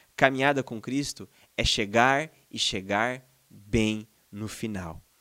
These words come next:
Nós pensamos, então, muito mais do que em velocidade, pensamos em sustentabilidade, em um ministério,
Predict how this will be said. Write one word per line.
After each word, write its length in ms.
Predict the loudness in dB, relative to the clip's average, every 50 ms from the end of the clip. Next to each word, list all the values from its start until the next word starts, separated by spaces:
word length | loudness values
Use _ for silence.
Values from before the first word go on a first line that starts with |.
| -20 -4 0
Nós 220 | 2 2 2 2
pensamos, 520 | 0 0 0 0 0 0 0 0 -2 -2
então, 500 | -4 -4 -4 -2 0 2 2 2 0 -2 -6 -12 -20 -16 _
muito 240 | -6 -4 -2 -2 0
mais 260 | 2 2 2 2 2
do 80 | 0 -4
que 160 | -6 -6 -4
em 40 | 0
velocidade, 880 | 0 2 2 2 2 0 -2 -2 0 2 4 4 6 4 4 2 -2
pensamos 540 | -8 -8 -6 -4 -4 -4 -2 -2 -2 -2 -4
em 140 | -4 -4 -4
sustentabilidade, 1300 | -4 -4 -4 -4 -4 -4 -4 -6 -6 -6 -6 -8 -8 -8 -8 -8 -6 -6 -4 -4 -6 -6 -8 -12 -16 -18 _ _ -18 -10
em 160 | -6 -6 -4
um 60 | -4
ministério, 680 | -6 -6 -8 -8 -8 -4 -2 0 0 0 -2 -4 -8